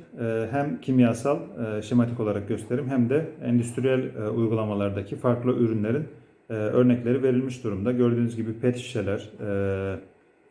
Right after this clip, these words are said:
filamentalde, e, renklendirilmiş, e, lifler, e, borular,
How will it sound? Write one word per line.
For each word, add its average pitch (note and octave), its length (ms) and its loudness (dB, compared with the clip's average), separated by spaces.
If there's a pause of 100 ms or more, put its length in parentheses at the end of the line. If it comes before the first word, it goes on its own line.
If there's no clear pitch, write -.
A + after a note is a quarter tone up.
(1000)
filamentalde, B2+ 640 2
e, C3 260 -4 (460)
renklendirilmiş, A#2+ 960 2
e, G2+ 320 -4 (640)
lifler, A#2+ 460 0 (540)
e, B2 40 -6 (600)
borular, A#2+ 520 4